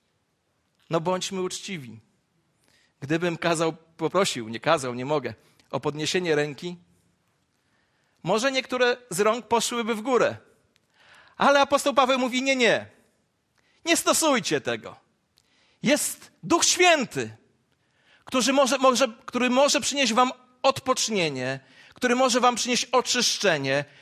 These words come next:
może wam przynieść totalny relaks pomimo okoliczności, przez jakie przechodzicie. Bez względu na okoliczności możesz mieć spełnione życie, gdy Duch Święty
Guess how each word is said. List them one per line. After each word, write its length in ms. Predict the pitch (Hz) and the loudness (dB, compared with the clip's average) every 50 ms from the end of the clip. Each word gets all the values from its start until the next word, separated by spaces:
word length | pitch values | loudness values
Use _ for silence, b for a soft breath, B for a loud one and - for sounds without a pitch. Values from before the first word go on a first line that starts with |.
| B B B | B B B
może 220 | 196 220 220 220 247 | -2 0 0 2 2
wam 160 | 247 247 247 | 2 2 2
przynieść 360 | - - 254 262 233 - - | 0 -4 -2 -2 -2 -2 -2
totalny 720 | - 247 226 - - 254 254 262 277 277 277 269 269 262 | -2 -4 -2 2 4 6 6 6 4 2 0 0 0 2
relaks 600 | 247 233 247 233 202 190 202 202 - - - - b b b b | 4 4 4 4 4 4 2 2 0 -4 -4 -6 b b b b
pomimo 380 | - 240 233 254 254 240 247 | 0 0 2 2 2 2 2
okoliczności, 760 | 254 - 254 254 254 - - - 277 269 220 - - - 185 | 2 2 0 -2 -2 -2 -4 -2 -2 -2 -2 -2 -4 -4 -6
przez 220 | - - 175 156 | -6 -4 -4 -2
jakie 240 | 165 190 185 - 214 | 0 0 0 0 -2
przechodzicie. 800 | - - - 202 - 226 208 185 202 196 - - - 92 113 123 _ _ _ _ _ B B B B B B B B B B B | -4 -4 -4 -2 -2 -2 -2 -2 -6 -6 -6 -6 -8 -8 -12 -14 _ _ _ _ _ B B B B B B B B B B B
Bez 320 | 147 147 220 233 214 175 | 0 4 4 4 4 2
względu 840 | 202 196 202 202 240 247 254 262 277 269 262 220 262 269 269 269 262 | -2 -2 0 2 4 4 4 2 0 -4 -4 -4 -2 0 0 0 0
na 220 | 247 240 254 - | 2 2 2 2
okoliczności 960 | 254 247 - - 240 233 240 - - 226 247 240 - - - - 247 240 214 B B B B | 2 0 2 2 0 0 0 -2 0 0 0 0 0 0 -2 -2 -4 -4 -6 B B B B
możesz 580 | 190 214 226 254 269 262 - 254 247 - - | 0 2 4 4 4 4 2 2 2 2 0
mieć 280 | 226 226 233 247 262 - | 0 2 2 2 2 0
spełnione 600 | - - - - 247 240 233 240 240 233 233 220 | -2 -2 0 0 2 2 2 0 0 2 0 0
życie, 400 | 180 214 233 - - 202 190 170 B B B B B | 0 0 -2 -2 0 -2 -2 -2 B B B B B
gdy 240 | 147 160 151 202 208 | -6 0 2 2 2
Duch 240 | 160 233 269 220 | 2 0 0 0
Święty 640 | - - - 220 208 190 175 147 - - 127 127 131 | 0 -2 0 0 0 0 0 -2 -6 -6 -6 -6 -6